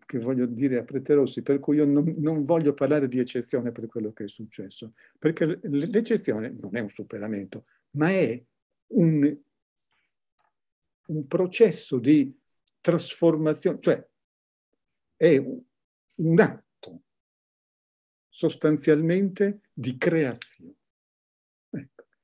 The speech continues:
Ed è, ed è molto più nella testa di Carl Schmitt che nella realtà. È un'ipotesi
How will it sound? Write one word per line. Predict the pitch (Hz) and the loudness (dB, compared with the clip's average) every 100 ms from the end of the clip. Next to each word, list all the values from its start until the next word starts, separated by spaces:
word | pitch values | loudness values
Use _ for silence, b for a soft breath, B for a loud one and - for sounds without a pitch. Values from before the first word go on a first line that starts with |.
| _ _ | _ _
Ed | - 165 185 | 2 4 4
è, | 180 - | 2 0
ed | 160 156 | 2 4
è | 175 | 6
molto | 226 277 - 196 | 6 6 4 -2
più | - 175 131 101 | -4 -2 -2 -2
nella | 107 123 117 | -2 -4 -4
testa | - 156 135 - 117 | 0 2 2 -4 -8
di | 107 | -8
Carl | 110 123 117 | -4 -4 -4
Schmitt | - 127 113 - _ _ | -6 -4 -4 -6 _ _
che | 117 | -8
nella | 101 101 98 | -8 -8 -8
realtà. | 101 - - - - _ _ _ _ _ _ _ _ | -8 -8 -12 -18 -18 _ _ _ _ _ _ _ _
È | 202 - 185 | -4 4 6
un'ipotesi | 175 180 180 220 - 160 139 139 | 6 4 4 4 4 2 2 0